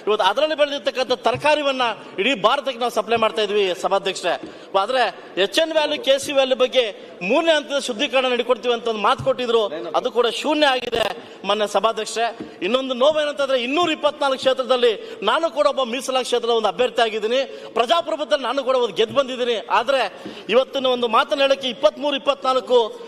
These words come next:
ಇಪ್ಪತ್ತೈದು ಸಾವಿರದ ನೂರ ಮೂವತ್ತಾರು ಕೋಟಿಯನ್ನು ಬಿಡುಗಡೆ ಮಾಡಿದ್ರು,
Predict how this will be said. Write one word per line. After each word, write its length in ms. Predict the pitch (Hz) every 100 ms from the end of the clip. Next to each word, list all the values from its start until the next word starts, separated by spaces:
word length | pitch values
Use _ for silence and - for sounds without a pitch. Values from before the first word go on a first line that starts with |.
| -
ಇಪ್ಪತ್ತೈದು 460 | 208 294 311 - 294
ಸಾವಿರದ 360 | 285 269 262
ನೂರ 200 | 233 285
ಮೂವತ್ತಾರು 440 | 277 262 262 247 247
ಕೋಟಿಯನ್ನು 400 | 247 254 254 240
ಬಿಡುಗಡೆ 300 | 226 247 247
ಮಾಡಿದ್ರು, 420 | 233 233 226 240